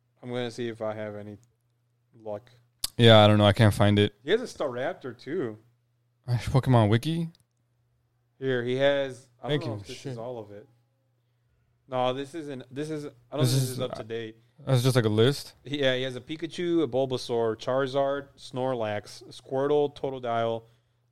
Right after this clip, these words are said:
Speaker 1: Tauros, Heracross. This has Butterfree as his Pokemon, even though he let it go.
Speaker 2: Technically.
Speaker 1: Corphish, Noctowl, Gible,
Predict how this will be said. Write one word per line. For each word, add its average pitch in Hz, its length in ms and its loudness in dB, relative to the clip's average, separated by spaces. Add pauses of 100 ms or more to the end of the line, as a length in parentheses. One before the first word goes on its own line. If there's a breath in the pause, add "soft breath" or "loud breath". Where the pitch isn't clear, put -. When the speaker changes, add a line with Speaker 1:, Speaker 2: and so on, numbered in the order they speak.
(140)
Speaker 1:
Tauros, 143 640 -2
Heracross. 120 800 -4 (440)
This 160 200 0
has 190 220 0
Butterfree 120 520 -6
as 107 100 -8
his 104 100 -16
Pokemon, 110 480 -6
even 113 140 -6
though 110 100 -4
he 110 40 -6
let 107 160 -6
it 101 80 -14
go. 104 320 -6 (220)
Speaker 2:
Technically. 147 480 4 (240)
Speaker 1:
Corphish, 147 600 -2
Noctowl, 131 760 -6 (300)
Gible, 127 520 -6